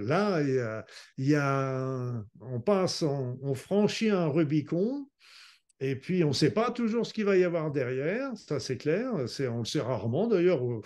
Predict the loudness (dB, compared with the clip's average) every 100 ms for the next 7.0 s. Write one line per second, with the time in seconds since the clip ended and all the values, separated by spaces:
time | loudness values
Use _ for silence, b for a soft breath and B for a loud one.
0 | B B B B 2 8 8 10 6 6
1 | 0 2 -2 -2 -4 -2 -2 -2 0 2
2 | 4 2 2 2 2 0 0 -2 -8 -8
3 | -10 -6 -6 -6 -6 -8 -8 -2 0 2
4 | 2 0 2 0 0 -4 -4 -6 B B
5 | B 0 2 2 2 2 0 -2 -2 -4
6 | -4 -6 -6 -4 -6 -6 -6 -8 -10